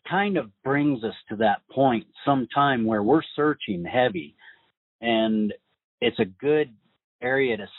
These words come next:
start. If you don't want to start with the Bible, this is a good place to start that soul searching journey, and it can bring you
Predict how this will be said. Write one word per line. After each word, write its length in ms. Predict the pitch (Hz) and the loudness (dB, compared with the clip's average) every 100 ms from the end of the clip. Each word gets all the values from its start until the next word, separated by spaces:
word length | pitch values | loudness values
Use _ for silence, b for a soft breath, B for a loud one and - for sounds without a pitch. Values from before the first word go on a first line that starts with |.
| - | -6
start. 360 | 131 123 92 - | 0 0 -2 -8
If 140 | 107 - | -10 -4
you 140 | 147 | -2
don't 180 | 156 147 | 0 0
want 180 | 151 131 | -2 -4
to 60 | - - | -8 -10
start 320 | 139 139 131 | -4 -2 -2
with 140 | 120 107 - | -8 -10 -10
the 80 | |
Bible, 720 | 95 110 131 147 120 87 87 - _ _ _ _ _ _ _ | -6 -2 0 0 -4 -6 -6 -8 _ _ _ _ _ _ _
this 100 | 147 - | -4 -4
is 80 | 147 | -6
a 40 | 123 | -8
good 320 | 110 156 151 - - | 0 2 2 -6 -4
place 300 | 139 143 127 _ | 0 0 -2 _
to 60 | 110 - - | -4 -4 -6
start 380 | 156 170 131 - _ _ _ _ _ _ - | 0 0 0 -6 _ _ _ _ _ _ -4
that 220 | 120 117 - - - | 0 0 -2 -14 -4
soul 320 | 143 139 117 - | 0 0 0 -2
searching 460 | 131 123 123 110 | -2 -2 -2 -2
journey, 520 | 110 143 151 95 - B B B _ _ | 0 2 0 -2 -16 B B B _ _
and 140 | 117 117 | 0 0
it 140 | - | 0
can 180 | 113 110 | -2 -2
bring 300 | 131 139 135 | 0 0 0
you 300 | 127 117 | 0 -2